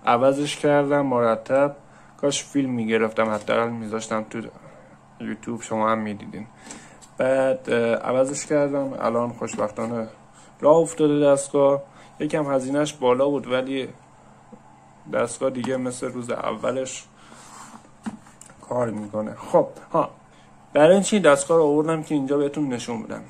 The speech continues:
الان جدیداً دستگاه‌های مینی زیاد شده. خیلی از دوستان بر این باورن که دستگاه هرچی بزرگتر باشه بهتره، ولی،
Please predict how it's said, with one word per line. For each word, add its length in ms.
الان 220
جدیداً 460
دستگاه‌های 560
مینی 500
زیاد 480
شده. 440
خیلی 360
از 220
دوستان 580
بر 220
این 180
باورن 600
که 400
دستگاه 420
هرچی 320
بزرگتر 640
باشه 520
بهتره، 800
ولی، 520